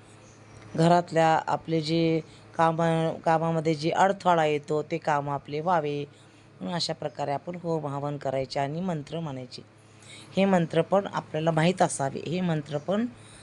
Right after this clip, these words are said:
अं, देवाचेच मंत्र असतात, पण होमचे मंत्र थोडे वेगळे असतात. तर आपण हे माहीत असेल तर आपण त्या मंत्राचा उच्चार करत करत, अं, हवन करू शकता तुम्ही. एक तास, दोन तास करू शकता.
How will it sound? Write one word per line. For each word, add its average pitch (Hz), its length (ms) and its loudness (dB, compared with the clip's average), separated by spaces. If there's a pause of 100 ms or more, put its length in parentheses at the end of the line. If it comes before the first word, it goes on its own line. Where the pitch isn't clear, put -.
(300)
अं, 160 520 0 (540)
देवाचेच 220 420 4
मंत्र 175 320 -2
असतात, 170 340 -2 (480)
पण 175 100 -6
होमचे 170 440 -4
मंत्र 151 360 -8
थोडे 165 280 -2
वेगळे 196 300 2
असतात. - 240 -4 (140)
तर 165 100 -4
आपण 160 280 -2
हे 175 200 -8 (760)
माहीत 185 300 2
असेल 151 320 -2
तर 151 60 0
आपण 156 280 0 (360)
त्या 190 180 4
मंत्राचा 160 500 0
उच्चार 180 400 2
करत 151 300 -2 (120)
करत, 151 260 2 (800)
अं, 147 220 -2
हवन 156 320 0
करू 202 240 2
शकता 175 320 -2
तुम्ही. 151 280 -6
एक 170 200 -2 (120)
तास, 156 240 2
दोन 160 340 -2
तास 151 200 0
करू 180 220 -4
शकता. - 400 -8